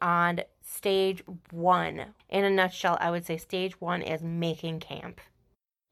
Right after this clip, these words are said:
So making up camp is, uh, one thing that we, uh, have on our mind and what we're going to do when we get there. Because this place, I, I keep talking about when we get there, when we go there, because we live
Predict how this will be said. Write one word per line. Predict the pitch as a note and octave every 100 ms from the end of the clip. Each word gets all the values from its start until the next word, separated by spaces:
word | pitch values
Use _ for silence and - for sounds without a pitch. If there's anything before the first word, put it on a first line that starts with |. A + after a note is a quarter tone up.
| _ - - -
So | - C#4+
making | E4+ F#4 F#4+
up | D4 -
camp | B3+ A#3+ A#3+
is, | A3 G#3+
uh, | G#3+ F#3+ F#3+ G3+
one | - G#3 G#3 A3
thing | G#3+ G#3 G#3 G#3 G#3+
that | F#3+ F#3 F#3 F3+ F3+ -
we, | G3 F#3+ F#3 F#3 F3+ - _
uh, | F3+ F3 E3+ F3
have | G#3+ A3
on | G#3
our | F#3
mind | F3+ F3+ F3 F3 F3
and | E3+ E3+
what | E3
we're | - F3
going | F3 E3+
to | E3
do | E3 F3+ F3 E3+
when | E3+ E3
we | E3+
get | F3 F3+ -
there. | E3+ E3 E3+ A2 - _ _ _ -
Because | C4+ A#3+ G#3+ - -
this | B3+ E4
place, | - D#4 C4 - - -
I, | F#3+ -
I | A3+
keep | - C#4+
talking | C4 A3+ G3+
about | F#3+ -
when | F#3 G3
we | F#3 F3
get | F3 F3
there, | E3+ E3
when | D#3+ D#3+
we | D#3
go | E3+ E3+
there, | E3 D#3+ D#3
because | E3 E3 D#3+ D3+ -
we | F3+ G3 F#3+
live | E3+ D#3+ D#3+